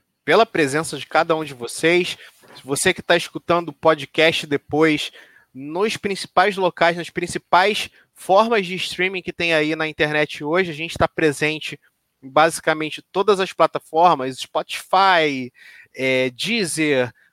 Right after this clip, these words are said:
Google Podcasts, qualquer um dos lugares que você procurar a gente, você com certeza vai achar, além de, obviamente, a gente ter a skill pra Alexa. Então, se você tem uma Alexa na sua casa, uma Echo Dot, uma Echo Show,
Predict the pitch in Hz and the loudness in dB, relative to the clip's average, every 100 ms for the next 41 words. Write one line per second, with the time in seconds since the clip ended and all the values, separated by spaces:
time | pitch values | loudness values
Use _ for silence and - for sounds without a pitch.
0 | _ 123 - 202 196 175 151 165 151 - | _ -18 -4 -4 -2 -4 -2 0 2 0
1 | - 208 196 156 147 - 139 123 - - | 0 4 6 4 2 -4 -6 -6 -8 -14
2 | - _ _ - 196 - 247 262 262 226 | -20 _ _ 2 2 4 4 4 0 -6
3 | 220 202 180 180 - 180 160 170 - 190 | -8 2 2 2 0 -8 -8 -10 -8 -10
4 | _ - 180 175 156 185 202 - 202 185 | _ 2 4 4 2 0 -2 -4 -10 -8
5 | 185 185 - 190 196 190 - 170 165 170 | -8 -8 -8 -8 -6 -8 -8 -10 0 2
6 | 180 - 180 180 - - - 175 170 180 | 2 4 2 2 -8 -20 2 2 4 0
7 | 170 180 165 170 160 165 175 156 165 - | 0 0 0 -2 -4 -8 -10 -12 -16 -2
8 | 170 175 185 - - 180 180 208 _ _ | 0 0 -4 -8 -10 -8 -8 -10 _ _
9 | _ _ _ 175 180 - 185 202 190 - | _ _ _ 2 2 2 2 4 4 2
10 | - 143 127 156 165 180 170 - - - | -6 -8 -4 -8 -8 -12 -8 -8 -6 -4
11 | 208 247 220 190 170 160 - 180 160 156 | -4 -6 -2 2 4 4 2 -2 -2 -4
12 | - 190 - 180 180 175 160 156 151 151 | 0 -2 2 4 4 2 -6 -2 2 4
13 | 160 - 160 143 160 - 156 151 147 - | 4 0 -4 2 2 2 -2 2 2 0
14 | 180 - 190 175 185 | -8 -8 -2 -2 -2